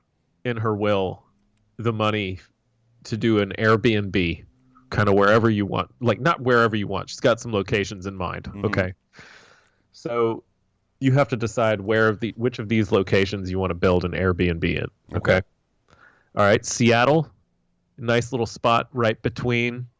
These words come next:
Speaker 1: the Scar Camp and the Wolf Camp in, t-, in The Last of Us Two.
Speaker 2: Okay.
Speaker 1: Okay. Um, level five in Demon Souls,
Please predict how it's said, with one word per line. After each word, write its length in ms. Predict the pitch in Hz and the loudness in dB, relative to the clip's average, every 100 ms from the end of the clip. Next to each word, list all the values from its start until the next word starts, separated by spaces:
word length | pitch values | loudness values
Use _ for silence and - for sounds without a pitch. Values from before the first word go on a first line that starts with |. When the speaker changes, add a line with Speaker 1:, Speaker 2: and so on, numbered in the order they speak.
| _ | _
Speaker 1:
the 100 | 117 | -6
Scar 340 | 107 - 117 113 | -4 2 4 4
Camp 500 | - 123 113 110 - - | 2 0 0 -2 -10 -8
and 400 | 104 104 104 104 | -2 0 0 -4
the 220 | 98 104 | -4 -4
Wolf 360 | 101 110 120 117 | -2 2 2 2
Camp 320 | - 113 113 - - _ _ _ _ _ _ _ _ _ _ _ 127 | 0 2 2 -2 -10 _ _ _ _ _ _ _ _ _ _ _ -8
in, 140 | 113 | -4
t-, 120 | - 117 | -4 0
in 140 | 127 | 2
The 80 | 117 | 4
Last 300 | 113 110 110 | 4 2 0
of 80 | 113 | -2
Us 120 | 113 | -4
Two. 300 | - 110 127 - | -2 -2 -2 -6
Speaker 2:
Okay. 300 | 98 101 92 110 | -10 -6 -6 -6
Speaker 1:
Okay. 120 | 110 _ _ _ _ _ _ _ _ _ _ - | -8 _ _ _ _ _ _ _ _ _ _ -6
Um, 480 | 113 110 107 107 107 _ _ - - | -4 -2 -4 -6 -10 _ _ -18 -2
level 340 | 120 123 127 | 2 2 2
five 640 | 117 - 117 120 127 - - _ | 0 2 2 2 0 -4 -18 _
in 140 | 127 110 | -8 -6
Demon 360 | 120 120 127 | -4 -4 -4
Souls, 520 | - 120 120 127 - | -2 0 2 -2 -8